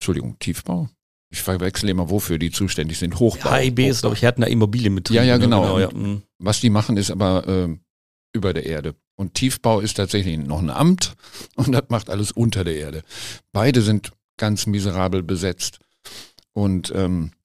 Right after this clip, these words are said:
Speaker 1: diese vielen Straßensanierungen, die nötig sind, die vielen Schul-, Kita-Anbauten, Umbauten, O G S-Anbauten, O-, Containeraufbauten,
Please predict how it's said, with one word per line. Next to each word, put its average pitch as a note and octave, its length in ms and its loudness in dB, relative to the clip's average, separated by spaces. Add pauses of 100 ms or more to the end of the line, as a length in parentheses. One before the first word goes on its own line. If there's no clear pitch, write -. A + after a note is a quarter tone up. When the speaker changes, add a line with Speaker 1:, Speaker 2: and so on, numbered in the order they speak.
(600)
Speaker 1:
diese G#2 280 -2
vielen A#2+ 240 2
Straßensanierungen, G2 1040 0
die F2+ 100 -2
nötig F2+ 400 -2
sind, E2+ 220 -4
die F#2 80 -4
vielen G#2 480 0
Schul-, A#2+ 480 0 (160)
Kita-Anbauten, F#2 1600 0
Umbauten, E2+ 960 -4
O A2 100 -2
G G2 160 -2
S-Anbauten, F2 1400 -4
O-, F#2+ 200 -4 (220)
Containeraufbauten, G2 1080 -2